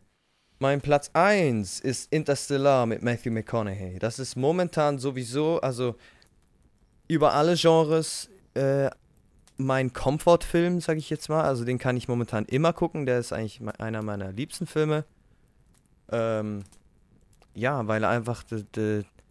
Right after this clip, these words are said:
ich sag jetzt mal, er ist ja nicht wissenschaftlich korrekt, wegen halt schwarzes Loch, ist ein bisschen unlogisches Zeug dabei.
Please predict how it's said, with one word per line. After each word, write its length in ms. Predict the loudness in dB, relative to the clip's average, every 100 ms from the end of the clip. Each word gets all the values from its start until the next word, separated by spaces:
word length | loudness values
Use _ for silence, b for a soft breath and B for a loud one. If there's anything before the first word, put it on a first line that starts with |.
| _ _ _ _ _ _ -20 _
ich 80 | -4
sag 140 | -2 0
jetzt 100 | -2
mal, 80 | 0
er 100 | 2
ist 120 | 2
ja 100 | 2
nicht 300 | 0 -4 -2
wissenschaftlich 840 | -2 0 0 2 2 0 -6 -4
korrekt, 500 | -2 2 0 0 -6
wegen 320 | -4 -4 -4
halt 160 | -6 -8
schwarzes 400 | -4 -6 -6 -8
Loch, 280 | -2 -2 -4
ist 140 | -10
ein 80 | -6
bisschen 280 | -6 -6 -6
unlogisches 600 | -4 -2 -2 -4 -10 -12 -2
Zeug 240 | 0 0
dabei. 380 | -2 -2 -2